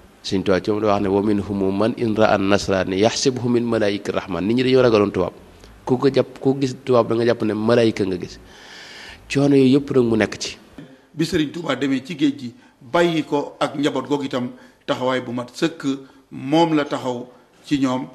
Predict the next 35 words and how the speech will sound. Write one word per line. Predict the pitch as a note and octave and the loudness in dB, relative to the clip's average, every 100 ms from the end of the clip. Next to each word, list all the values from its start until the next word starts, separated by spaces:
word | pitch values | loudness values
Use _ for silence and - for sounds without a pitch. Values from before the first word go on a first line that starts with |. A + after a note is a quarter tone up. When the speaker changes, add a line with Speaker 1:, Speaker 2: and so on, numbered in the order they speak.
| - _ | -20 _
Speaker 2:
ba | D#3+ C3+ | -4 2
looloo | D3 F3 F3+ | 6 6 6
waral | D3+ C#3 C#3 - - - | 4 2 -4 -10 -20 -4
keroog | D3+ C3+ C3+ | 0 0 -2
bi | F3 | -2
tawat | F3 G3 - | 2 2 0
tàbbee, | E3 E3+ D#3 C3 F#2+ - _ _ _ _ B2+ | -4 0 2 2 -2 -14 _ _ _ _ -2
ñooñ | E3+ G#3 | 0 2
borom | F3+ F3+ E3 | 2 2 4
Daaru | D3+ C#3+ | 2 2
Muxti | C#3 C#3 C#3 C3 G2+ - | 2 0 -2 -6 -8 -2
làqu, | D3 C#3+ B2+ G#2+ - | -2 0 -6 -12 -4
magam | C#3 C#3 C#3 | -2 0 0
làqu, | C#3 D3 - A2+ - _ _ _ - | 0 -2 -6 -14 -18 _ _ _ -10
rakkam | C#3+ - C3+ | -8 -4 -6
ju | C3 | -6
jigéen | C3 C3+ B2 - | -4 -2 -2 0
tawat, | D#3 - - - - _ _ _ _ A#2+ | 2 2 0 -16 -20 _ _ _ _ -2
juróom-ñetti | D#3+ F3+ E3+ E3 D3 | 2 2 2 -2 -4
nit | C#3 - - _ _ _ _ _ | -4 -6 -20 _ _ _ _ _
faatu, | - E3+ - A2+ - | 0 0 0 -6 -4
waxul | C#3+ D3 C3 | 0 0 0
dara. | B2 B2 - - _ _ | 0 -2 -6 -14 _ _
Speaker 1:
Waaye | G2+ G#2+ G#2 | 4 4 4
bi | C3+ | 6
waa | D#3 | 6
kër | D#3 C3 | 4 0
Sëñ | C3 | 0
Tuubaa | A#2+ A2 | 4 4
yi | G#2 | 4
tàmbalee | A2 G#2 G2 | 0 -2 -2
jël | G2 - | -2 -2
ci | |
wéradi | A#2 A#2 F#2 F2 | 0 2 0 -4
gi, | D#2+ | -6